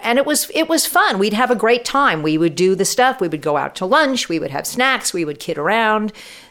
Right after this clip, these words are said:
Then they would discipline us and say, "Okay, get back in front of the microphones again." And, you know, it was, it was a really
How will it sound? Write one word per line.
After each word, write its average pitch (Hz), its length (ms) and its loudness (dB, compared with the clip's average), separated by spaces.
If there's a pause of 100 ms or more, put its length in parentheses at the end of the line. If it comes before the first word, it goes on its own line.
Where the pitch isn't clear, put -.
Then 190 160 0
they 190 120 2
would 170 300 -2
discipline 185 520 0
us 170 200 -2
and 160 80 -6
say, 143 180 -2
"Okay, 175 200 2
get 185 160 0
back 175 180 -2
in 147 60 -2
front 160 140 -4
of 147 40 -4
the 156 60 0
microphones 143 500 -4
again." 143 300 -4
And, 156 240 -8
you 269 80 0
know, 311 80 0
it 254 60 0
was, 302 160 0
it 311 80 0
was 269 160 2
a 254 60 4
really 262 580 0